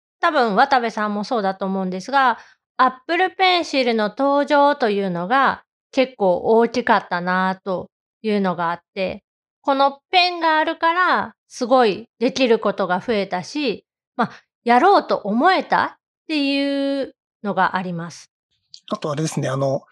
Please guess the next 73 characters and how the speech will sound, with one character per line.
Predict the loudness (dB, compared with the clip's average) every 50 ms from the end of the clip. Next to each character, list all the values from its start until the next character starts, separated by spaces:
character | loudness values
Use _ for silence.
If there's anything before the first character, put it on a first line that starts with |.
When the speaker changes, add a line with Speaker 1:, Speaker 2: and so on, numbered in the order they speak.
| _ _ -8
Speaker 2:
iPad | -6 -6 -6 -6 -8 -8 -8 -8 -6 -4
版 | -2 -2 0 0
の | 0 -2
ア | -2
プ | -4 -6
リ | -6 -4
と | -4 -4
い | -4
う |
の | -4 -4
が | -6 -6
す | -6 -6 -4
ご | -4 -2 -2
い | -4 -4 -6 -10 -12 _ _ _ _ -8
重 | -6 -4 -2
要 | -2 -2 -2 -2
で | -2 -4
し | -6 -8 -10
て、 | -8 -6 -6 -6 -6 -10 _ _ _ _ -20 -20 -16 -12
あ | -10 -8
の、 | -8 -6
パ | -8 -8
ソ | -8 -8 -6
コ | -4 -2 0 0 0 2 2 0 0 0 0
ン | -2
で | -2 -2 -2
や | -2 -2
る | 0 0
に | 0 0
は | -2 -2
ち | -6 -8
ょ |
っ | -8
と | -8 -8
難 | -6 -6 -6 -6 -8 -6
し | -6 -4 -4
い | -4
け | -4 -6 -6
れ | -6
ど | -6 -6
も | -6 -6 -6
と | -6 -6
い | -6
っ | -6 -8 _ _ -12
た | -10 -8
こ | -8 -8
と | -6 -6
も、 | -4 -4
あ | -4
の、 | -4 -4 -4
iPad | -6 -6 -8 -10 -8 -6 -6
だ | -6 -6 -4
と | -6 -6 -8 -8 _ -20 -20 -20 -20 -20 -20 -16 -12
結 | -10 -8 -6
構 | -6 -6
簡 | -4 -4 -6 -4
単 | -6 -4 -4 -2
に | 0 0 2 2 0 0 -2 -4
直 | -6
感 | -6 -6 -8
的 | -6 -6 -4 -2
に | -2 -2
始 | -2 -4 -4 -4
め | -4 -4
ら | -4 -6
れ | -6
る | -6 -8
こ | -10 -8
と | -8 -6
が | -6
で | -6 -6
き | -8 -8
て、 | -8 -6 -6 -6 -6 -10